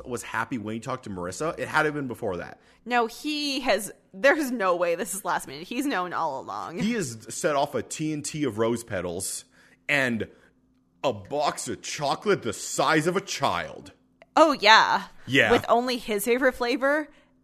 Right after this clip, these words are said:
Speaker 2: and, uh, Kiki's. There are no other flavors.
Speaker 1: It is, uh, excessive and, I guess, incredible, and we don't get to see the scene afterwards where either they, A, have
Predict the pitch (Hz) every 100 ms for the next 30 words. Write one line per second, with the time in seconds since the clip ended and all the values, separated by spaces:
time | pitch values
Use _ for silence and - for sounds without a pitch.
0 | - 196 196 208 160 - _ 185 180 170
1 | 170 175 156 - - 180 - _ - 202
2 | 214 214 185 180 175 170 - 147 113 196
3 | 208 185 247 - - _ _ _ _ _
4 | _ _ _ _ _ - 151 110 135 117
5 | - 135 135 226 240 196 - 139 123 113
6 | 117 120 113 127 123 135 113 143 123 156
7 | 202 127 117 117 120 127 127 - 135 123
8 | 135 151 147 180 - 127 117 143 - -
9 | 117 127 127 131 117 104 113 117 170 175
10 | - 120 110 113